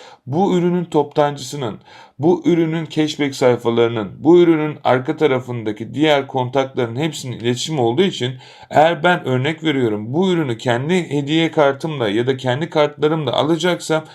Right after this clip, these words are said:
bu ürünün bana gelişi on beş pound gibi para olacak. İşte buradaki senaryoda ben bu ürünü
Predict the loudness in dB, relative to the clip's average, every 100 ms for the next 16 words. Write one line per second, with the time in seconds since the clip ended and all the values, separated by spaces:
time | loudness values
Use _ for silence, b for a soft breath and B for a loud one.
0 | B B -4 0 0 0 -2 0 0 0
1 | -2 -2 -4 -6 -4 0 0 0 -4 -4
2 | -2 0 0 -4 -8 -6 0 2 2 -2
3 | -8 -10 -8 -6 -4 -2 -2 -2 0 2
4 | 4 4 2 -2 -6 -10 B B B 2
5 | 2 0 -2 0 2 2 0 -4